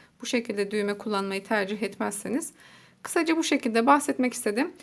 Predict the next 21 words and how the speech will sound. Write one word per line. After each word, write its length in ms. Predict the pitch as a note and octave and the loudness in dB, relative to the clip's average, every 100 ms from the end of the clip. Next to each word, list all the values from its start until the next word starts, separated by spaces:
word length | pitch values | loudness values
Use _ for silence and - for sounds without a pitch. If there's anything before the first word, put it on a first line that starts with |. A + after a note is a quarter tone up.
| - - - | -20 -6 0
Detaylı 400 | E4 D#4+ D4+ C#4 | 2 4 6 6
yapımını 560 | C#4 C#4+ C4 A#3 E4 - _ _ _ | 4 4 4 4 2 -2 _ _ _
seyretmek 560 | - D#4+ C#4+ B3 A3+ A#3 | -2 2 4 4 0 0
isteyenler 640 | C4 - C4+ B3 C#4+ D4+ | -4 2 4 4 2 4
diğer 320 | D4+ D4 C#4 | 4 6 6
videomu, 580 | C4+ C4+ A#3+ G#3+ B3+ - - _ | 4 4 2 2 2 -2 -12 _
şu 240 | - - | -10 -2
modellerimizi 1000 | D4 B3+ G#3+ G3+ G3 F3+ F#3 F#3 F3 - - _ _ | 2 4 4 2 0 -2 -2 -4 -4 -6 -8 _ _
yaptığım 520 | C#4 C#4 - A3+ A#3+ | 2 2 0 -2 2
videomu 560 | C#4 C4+ A3 G3+ B3 D4+ - _ _ | 2 2 2 2 0 -2 -10 _ _
seyrederek 800 | - D#4+ D#4 C#4 A3 G#3 D4 - - - - | -2 2 4 4 4 4 2 0 -14 -16 -4
bu 60 | |
model 360 | D#4 C4 A#3+ C4 | 2 6 6 4
çantamızı 560 | D4 D4 C4+ A3+ G3+ G#3 | 4 4 4 0 0 2
da 100 | B3+ | 4
aynı 340 | C#4+ D4+ C#4 | 6 6 4
şekilde, 340 | - A3+ A3+ | 2 -2 2
aynı 280 | C4 C#4 C4+ | 6 8 8
mantıkla 680 | B3 G#3+ G#3 - - C4 D#4+ - - - | 6 4 2 -4 2 4 4 -4 -10 -4
yapabilirsiniz. 920 | D4+ D4+ C#4+ C4 B3 G#3 G#3 E4+ - _ _ _ _ _ _ _ _ _ | 0 2 4 4 2 -2 -4 -4 -8 _ _ _ _ _ _ _ _ _
Çantamın 580 | - E4 D4+ A#3+ A3 A#3+ | -2 0 0 0 2 2